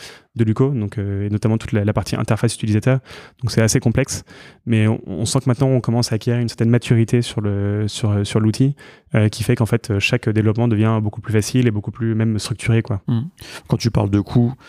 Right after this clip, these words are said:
Speaker 2: c'est du coup de compétences, quoi. J'ai envie de dire,
Speaker 1: Exactement.
Speaker 2: c'est pas, euh,
Speaker 1: C'est
Speaker 2: financier.
Speaker 1: toute la formation, en fait, que tu suis derrière.
Speaker 2: Ouais.
Speaker 1: Donc, euh, c'est toutes les, les tutos YouTube qui existent, que tu suis. Euh,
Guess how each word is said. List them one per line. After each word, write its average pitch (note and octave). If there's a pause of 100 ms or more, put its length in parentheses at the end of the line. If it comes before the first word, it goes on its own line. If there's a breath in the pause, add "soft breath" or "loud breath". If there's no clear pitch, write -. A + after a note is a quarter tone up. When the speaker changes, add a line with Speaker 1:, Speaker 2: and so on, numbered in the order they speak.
(120 loud breath)
Speaker 2:
c'est G2+
du -
coup -
de F#2+
compétences, G2+
quoi. -
J'ai G2
envie F#2+
de -
dire, F#2+
Speaker 1:
Exactement. A#2
Speaker 2:
c'est G2
pas, F#2+
euh, F#2
Speaker 1:
C'est F#2+
Speaker 2:
financier. F2+
Speaker 1:
toute G2+
la F#2+
formation, A#2+
en A2+
fait, B2+
que -
tu -
suis -
derrière. A2+
Speaker 2:
Ouais. B2
Speaker 1:
Donc, G#2
euh, G2+
c'est -
toutes -
les, G2+
les G2
tutos -
YouTube A2
qui -
existent, A2+
que A2+
tu -
suis. B2
Euh, G2